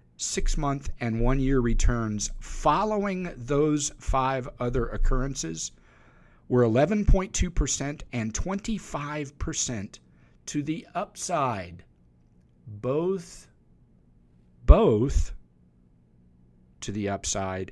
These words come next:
and both after extremely low readings. So remember, let's be thankful for the emotional reactions we are witnessing right now.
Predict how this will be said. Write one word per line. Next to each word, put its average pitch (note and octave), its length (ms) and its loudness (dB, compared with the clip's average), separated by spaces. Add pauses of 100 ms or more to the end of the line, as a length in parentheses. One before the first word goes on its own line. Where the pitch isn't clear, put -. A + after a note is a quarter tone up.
and G#2 320 -6
both A2+ 600 0 (460)
after A2 380 -8
extremely C3 1000 -8 (720)
low G2 500 -10 (840)
readings. F2 640 -14 (1500)
So - 160 0
remember, A#2+ 520 0 (300)
let's B2+ 340 -4
be A#2+ 240 -8
thankful B2+ 800 -6
for A2+ 340 -6
the G#2+ 240 -8
emotional G#2 840 -4
reactions F#2 960 -6
we F#2 160 -8
are F2 100 -8
witnessing F2 800 -8 (100)
right F#2 240 -6
now. F2+ 320 -8